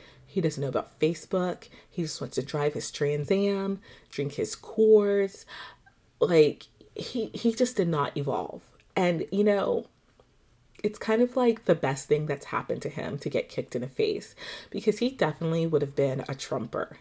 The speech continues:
you know what I mean? And he definitely said some problematic stuff <laughs> throughout the show, but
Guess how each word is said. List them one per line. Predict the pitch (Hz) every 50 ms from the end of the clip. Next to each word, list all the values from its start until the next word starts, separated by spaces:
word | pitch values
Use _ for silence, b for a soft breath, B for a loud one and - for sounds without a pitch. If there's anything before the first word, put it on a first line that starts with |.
| _ _
you | - 151 156
know | 160 160
what | 160 160
I | 160 165
mean? | 160 160 160 160 165 165 175 - B B B B B B
And | B - 185
he | - 262 330
definitely | - - 330 330 - 403 330
said | - - 175 -
some | 165 143
problematic | - - 135 139 156 156 160 - 156 160 175 156 -
stuff | - - - 156 156 -
<laughs> | -
throughout | - - 175 170 - - - - - -
the | 165
show, | 156 - - - - 160 156 156 - 214 247 - B B B B B B B B -
but | - 196 190 175 - - -